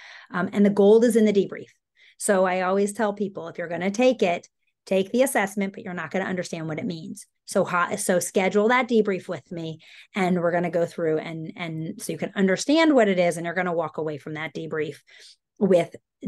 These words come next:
definitely some ways to start to move forward and start to really reconnect with inside yourself, 'cause you're gonna see your strengths, and you're gonna see some of the, those habits of thinking that are sabotaging you. And then, and we're gonna, you're gonna walk away saying, "Okay, these are some things that I can do to not let those sabotage me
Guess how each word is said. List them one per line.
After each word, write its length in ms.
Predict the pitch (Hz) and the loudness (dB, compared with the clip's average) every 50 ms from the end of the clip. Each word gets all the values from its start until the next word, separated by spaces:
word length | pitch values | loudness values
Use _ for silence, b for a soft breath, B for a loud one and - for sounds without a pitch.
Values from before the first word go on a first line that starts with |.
| 165 | 0
definitely 460 | - 190 170 170 202 185 - - 180 | 0 0 0 2 -2 -4 -2 -2 -4
some 320 | 165 - - 165 175 180 165 | -4 -2 -2 -2 0 -2 0
ways 400 | 151 165 160 160 156 156 147 - | 0 -2 0 0 -2 -2 -4 -4
to 120 | - - 147 | -6 -8 -6
start 200 | - 160 160 156 | -6 -6 -8 -6
to 80 | - - | -6 -2
move 160 | 160 156 151 | -2 -2 -2
forward 340 | - 160 151 147 151 151 127 | -2 -4 -4 -2 -2 -4 -6
and 100 | - 160 | -8 -12
start 220 | - - 196 196 | -14 -12 -12 -4
to 80 | - 240 | -2 -2
really 260 | 214 190 180 170 180 | 0 0 -2 -4 -4
reconnect 560 | 165 165 170 - - - 165 151 139 - - | -6 -8 -10 -10 -10 -10 -10 -10 -12 -14 -18
with 140 | - - - | -16 -12 -10
inside 280 | 165 151 139 151 151 143 | -10 -8 -6 -6 -6 -6
yourself, 440 | 156 - - - - - - _ _ | -8 -10 -10 -12 -14 -14 -18 _ _
'cause 160 | - - 180 | -12 -10 -10
you're 80 | 180 | -6
gonna 160 | - 180 190 196 | -4 -4 -4 -4
see 180 | 202 - 220 | -2 0 0
your 160 | 208 190 180 | 0 0 -2
strengths, 480 | 175 - - - 170 185 240 311 - - | -4 -6 -6 -6 -4 -4 -4 -4 -6 -8
and 100 | 240 190 | -10 -10
you're 100 | 170 170 | -8 -6
gonna 180 | 180 170 170 165 | -6 -6 -8 -6
see 160 | - 196 190 | -4 -4 -4
some 180 | 190 - 180 | -4 -4 -6
of 80 | 175 170 | -6 -4
the, 220 | 170 170 170 170 - | -2 -2 -2 -2 -2
those 140 | 170 170 165 | -6 -6 -4
habits 260 | - 180 175 175 - | -4 -4 -4 -4 -8
of 60 | - | -8
thinking 320 | - 170 160 185 170 170 | -10 -8 -8 -8 -8 -6
that 100 | 160 156 | -6 -6
are 60 | 151 139 | -6 -6
sabotaging 680 | - 143 156 190 233 226 311 302 302 277 302 302 294 | -4 -4 -2 -2 -2 0 0 0 0 0 2 0 2
you. 220 | 302 320 330 311 320 B B B B B B B B B B B _ | 2 0 -2 -4 -8 B B B B B B B B B B B _
And 440 | 220 208 202 202 202 202 202 202 196 196 - 208 | 0 2 4 4 6 6 6 6 4 4 2 0
then, 480 | 190 185 180 180 185 180 175 175 - - | -2 -2 0 0 -2 -4 -4 -8 -10 -10
and 400 | - 190 180 175 175 175 170 - - - _ - | -8 -6 -4 -4 -4 -4 -6 -8 -12 -20 _ -6
we're 80 | 190 | -4
gonna, 240 | 175 175 160 170 170 | -2 -2 -2 -2 -2
you're 180 | 156 - 170 165 | -4 -4 -4 -6
gonna 160 | 180 160 165 | -6 -2 -2
walk 220 | 160 151 - - | -4 -4 -4 -4
away 180 | 151 156 151 147 | -6 -6 -6 -6
saying, 300 | 131 - 160 156 156 - | -8 -8 -8 -8 -10 -12
"Okay, 260 | - - 170 170 170 | -10 -10 -10 -10 -10
these 280 | 160 156 170 160 160 160 | -10 -10 -6 -6 -6 -6
are 40 | 170 | -4
some 160 | - 202 196 | -2 -2 -2
things 200 | 196 170 160 151 | -2 -2 -8 -8
that 100 | 151 151 | -6 -8
I 60 | 151 | -8
can 160 | 147 - 156 | -6 -6 -6
do 180 | 147 151 143 143 143 | -2 -2 -2 -2 -2
to 120 | - 151 | -4 -8
not 320 | 151 151 151 156 160 - - | -8 -6 -6 -6 -8 -8 -10
let 140 | 175 151 | -14 -12
those 180 | - - - - | -10 -10 -10 -10
sabotage 540 | - - - - - - - - - - - | -10 -12 -12 -12 -10 -10 -10 -10 -8 -8 -8
me 180 | - - - | -8 -8 -10